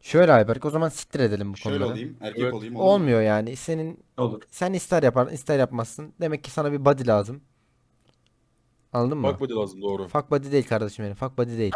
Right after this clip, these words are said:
Speaker 3: <laughs> Evet.
Speaker 1: Spor body lazım. Spor body ne olsun ki seni gazlasın, sana
Speaker 3: Evet.
Speaker 1: yardımcı olsun. Fuck body de zaten sporla beraber gelir.
Speaker 3: Doğru abi,
Speaker 1: Şöyle
Speaker 3: eyvallah. Bu taktikler nereden abi?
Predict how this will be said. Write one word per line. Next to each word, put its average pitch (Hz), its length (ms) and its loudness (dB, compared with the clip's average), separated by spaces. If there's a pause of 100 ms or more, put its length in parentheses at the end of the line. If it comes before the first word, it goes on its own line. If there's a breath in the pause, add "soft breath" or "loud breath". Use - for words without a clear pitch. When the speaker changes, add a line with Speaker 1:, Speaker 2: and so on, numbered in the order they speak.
Speaker 3:
<laughs> - 100 0
Evet. 202 220 2 (200)
Speaker 1:
Spor 170 320 6
body 135 220 6
lazım. 120 360 4 (100)
Spor 147 380 0
body 127 240 2
ne 123 60 0
olsun 123 260 -4
ki - 80 -14
seni 160 200 -2
gazlasın, 131 480 6
sana 135 320 -4
Speaker 3:
Evet. 202 220 -2 (140)
Speaker 1:
yardımcı 123 480 4
olsun. 110 200 -4
Fuck 139 280 -4
body 123 220 0
de 123 200 2
zaten 117 360 -6
sporla 113 340 0
beraber 107 320 2
gelir. 110 380 -4 (760 loud breath)
Speaker 3:
Doğru 95 240 0
abi, 87 160 -2
Speaker 1:
Şöyle 175 340 4
Speaker 3:
eyvallah. 156 220 4
Bu 113 60 -8 (160)
taktikler 143 360 -6
nereden 147 220 2
abi? 139 340 2